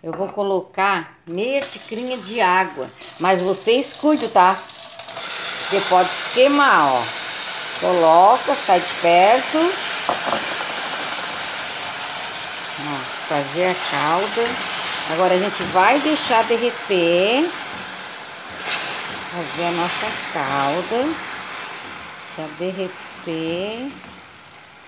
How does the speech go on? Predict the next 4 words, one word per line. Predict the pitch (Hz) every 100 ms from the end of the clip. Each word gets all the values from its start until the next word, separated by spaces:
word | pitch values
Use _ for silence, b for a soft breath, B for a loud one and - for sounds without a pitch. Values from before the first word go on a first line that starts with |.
| - - - - - -
Ó | 170
que | 165 156 143
bonita, | 143 151 143 - 123 113 - - - - - - - - - - - - - - - - - - - - - - - - - - - - - - - - - - - _ _ _ _ _ _ _ _ _ _ _ _
ó. | _